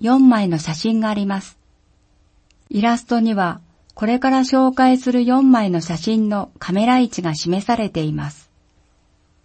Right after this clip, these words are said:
四枚の写真の説明。写真一と二は、新設された県道を写した写真です。ここでは、午前七時から午前九時は、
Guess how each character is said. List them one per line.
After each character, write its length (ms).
四 280
枚 220
の 140
写 180
真 300
の 100
説 320
明。 380
写 200
真 360
一 380
と 140
二 140
は、 220
新 320
設 260
さ 180
れ 120
た 140
県 320
道 240
を 80
写 220
し 80
た 120
写 160
真 300
で 160
す。 200
こ 120
こ 180
で 140
は、 220
午 140
前 300
七 240
時 140
か 140
ら 140
午 200
前 260
九 140
時 140
は、 220